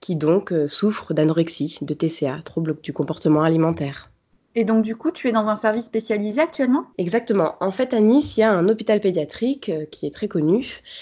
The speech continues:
Speaker 1: dans lequel il y a un service qui s'occupe spécifiquement des personnes, des adolescentes souffrant d'anorexie.
Speaker 2: Tu es là-bas depuis combien de temps ?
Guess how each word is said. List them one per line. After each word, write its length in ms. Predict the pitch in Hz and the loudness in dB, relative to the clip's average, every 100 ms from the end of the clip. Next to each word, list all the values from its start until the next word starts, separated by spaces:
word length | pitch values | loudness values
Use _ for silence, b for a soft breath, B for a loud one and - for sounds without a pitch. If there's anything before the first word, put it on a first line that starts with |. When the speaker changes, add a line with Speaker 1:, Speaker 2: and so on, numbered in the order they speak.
| B | B
Speaker 1:
dans 140 | 165 214 | 4 4
lequel 340 | 202 220 240 | 4 4 4
il 80 | 208 | 4
y 80 | 202 | 4
a 80 | |
un 80 | 208 | 4
service 640 | 190 202 185 180 220 - - | 2 0 0 -2 -4 -10 -12
qui 140 | - | -8
s'occupe 440 | 190 156 190 220 - | -6 -6 -4 -6 -2
spécifiquement 760 | - 202 185 170 - 175 208 | 0 2 0 -4 2 4 4
des 220 | 214 160 | 2 0
personnes, 580 | 147 156 - - 185 208 | 0 -2 -2 2 2 2
des 160 | 139 151 | 0 0
adolescentes 720 | 151 151 143 170 233 - - | 0 0 0 0 0 -4 -12
souffrant 380 | - 190 - 196 | -8 -8 -2 2
d'anorexie. 680 | 196 175 180 180 147 165 - _ _ | 4 4 2 -2 -6 -8 -14 _ _
Speaker 2:
Tu 120 | - 226 | -4 0
es 60 | |
là-bas 220 | 208 202 | 0 0
depuis 160 | 233 - | -4 -6
combien 240 | 294 240 | -2 0
de 80 | 185 | 0
temps ? 240 | 185 226 | -2 -4